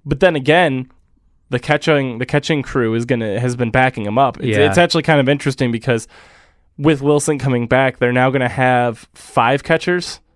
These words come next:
Speaker 2: Yeah,
Speaker 1: Yeah,
Speaker 2: but
Speaker 1: on the team,
Speaker 2: on the
Speaker 1: on the
Speaker 2: forty-man
Speaker 1: forty-man.
Speaker 2: roster, yeah.
Speaker 1: And so <laughs> we went from being, I'm like, "Oh, who's gonna be the starting catcher?" to,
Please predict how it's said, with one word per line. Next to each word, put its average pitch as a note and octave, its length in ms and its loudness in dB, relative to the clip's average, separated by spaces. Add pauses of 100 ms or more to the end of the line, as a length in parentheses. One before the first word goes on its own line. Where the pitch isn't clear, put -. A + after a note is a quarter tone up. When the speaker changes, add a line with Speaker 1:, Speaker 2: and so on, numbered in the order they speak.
(500)
Speaker 2:
Yeah, B2 280 2
Speaker 1:
Yeah, C#3+ 60 4
Speaker 2:
but C#3+ 80 4
Speaker 1:
on E3+ 100 4
the E3 80 2
team, E3+ 280 2
Speaker 2:
on C3 60 0
the A#2+ 100 -2
Speaker 1:
on E3 120 4
the D#3+ 80 2
Speaker 2:
forty-man D3+ 320 4
Speaker 1:
forty-man. E3 160 4
Speaker 2:
roster, - 180 -6
yeah. G2+ 220 -2 (340)
Speaker 1:
And C#3+ 160 -2
so C#3 520 2 (840)
<laughs> - 0 - (800)
we E3+ 100 6
went G#3 220 4
from G#3 160 4
being, G3 220 4
I'm F3+ 120 2
like, D#3+ 320 0
"Oh, A#3 180 6
who's F#3+ 200 0
gonna G3+ 180 4
be F#3+ 80 6
the F3+ 100 2
starting F#3+ 340 2
catcher?" F#3+ 320 0
to, D3+ 200 2